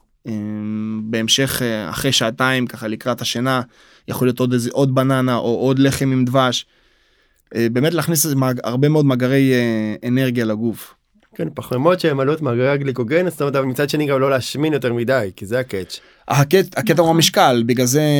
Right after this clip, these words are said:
Speaker 1: אה, הנוזלים דווקא אלה שמקפיצים, אה, את המשקל, אבל, אה, מבחינת... מבחינתי אין לי בעיה גם ללכת לישון מאה ושש, אפילו מאה ושבע, כי אני יודע שאני אקום בבוקר, אה, מאה וחמש, מאה וארבע אפילו, ואז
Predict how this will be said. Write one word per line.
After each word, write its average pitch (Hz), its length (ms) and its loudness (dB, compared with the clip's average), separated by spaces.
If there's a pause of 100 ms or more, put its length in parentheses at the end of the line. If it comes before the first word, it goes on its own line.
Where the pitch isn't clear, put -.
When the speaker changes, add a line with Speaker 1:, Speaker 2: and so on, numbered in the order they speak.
Speaker 1:
אה, 127 380 0
הנוזלים 139 500 4
דווקא 135 340 2
אלה 147 180 4
שמקפיצים, 127 680 -2
אה, 120 220 0
את 117 120 -6
המשקל, 120 420 0
אבל, 123 300 2
אה, 117 180 0
מבחינת... 147 400 -2 (320)
מבחינתי 139 600 0
אין 160 140 0
לי 165 80 4
בעיה 143 220 4
גם 143 140 2
ללכת 135 220 0
לישון 135 320 0
מאה 131 160 0
ושש, 143 420 0
אפילו 127 240 -2
מאה 127 200 2
ושבע, 160 480 0 (140)
כי 120 100 -4
אני 120 100 -2
יודע 131 200 0
שאני 120 180 -2
אקום 123 160 -4
בבוקר, 120 520 -2
אה, 110 360 -6
מאה 113 220 -6
וחמש, 120 460 -6
מאה 113 180 -2
וארבע 117 320 -2
אפילו, 139 300 -2
ואז 110 340 -4